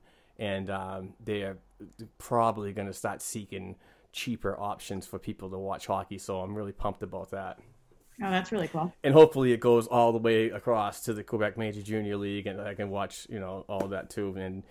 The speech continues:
Speaker 1: keep it right, 'cause it's crazy. I mean, sometimes, I hate to say it, it's, like, a little less than a thousand dollars for me to watch all this hockey. And
Speaker 2: Yeah.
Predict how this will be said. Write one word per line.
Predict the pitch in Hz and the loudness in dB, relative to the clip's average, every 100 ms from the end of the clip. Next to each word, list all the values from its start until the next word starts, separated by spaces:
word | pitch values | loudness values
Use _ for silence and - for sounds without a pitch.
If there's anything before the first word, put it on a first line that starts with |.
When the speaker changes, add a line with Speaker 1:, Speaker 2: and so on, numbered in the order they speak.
| - - | -20 -8
Speaker 1:
keep | 127 104 | -4 -2
it | 101 | 0
right, | 107 98 - - | 0 -2 -8 -10
'cause | 113 104 | -6 -6
it's | - | -4
crazy. | 117 113 117 92 | 0 2 0 -6
I | |
mean, | 98 98 92 | -6 -8 -8
sometimes, | 110 123 120 123 - - 82 | -8 -4 -2 -2 -6 -14 -10
I | |
hate | 101 117 | -4 -4
to | - | -4
say | 101 | -8
it, | 117 | -6
it's, | 87 92 | -8 -10
like, | 92 - - - _ - | -12 -14 -20 -20 _ -6
a | |
little | 107 98 | -4 -2
less | 98 - | -4 -4
than | 107 | -6
a | |
thousand | 95 95 95 92 | -4 -6 -6 -8
dollars | 87 92 107 - | -8 -6 -6 -6
for | 110 | -6
me | |
to | 101 | -4
watch | 101 104 | -4 -4
all | 117 110 | -4 -4
this | 107 | -4
hockey. | 117 113 131 131 _ _ _ _ - | -4 -4 -4 -8 _ _ _ _ 2
And | 202 | 6
Speaker 2:
Yeah. | 208 | 6